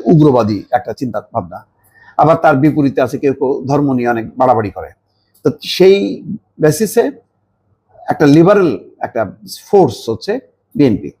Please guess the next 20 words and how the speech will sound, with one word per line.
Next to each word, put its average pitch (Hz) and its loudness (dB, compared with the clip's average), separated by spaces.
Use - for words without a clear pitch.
তো 214 2
ব্যক্তিগতভাবে 208 2
আমি 175 0
খুশি 165 -8
হব 143 -4
যদি 135 2
বিএনপি 131 0
ক্ষমতায় 117 -4
আসে, 120 -10
কিন্তু 180 2
অবশ্যই 196 2
খুশি 170 4
হব 160 2
না 123 -4
যদি 139 2
বিএনপি 156 0
কে 190 0
সামনে 151 4
রেখে 139 0
ব্যানারে 139 2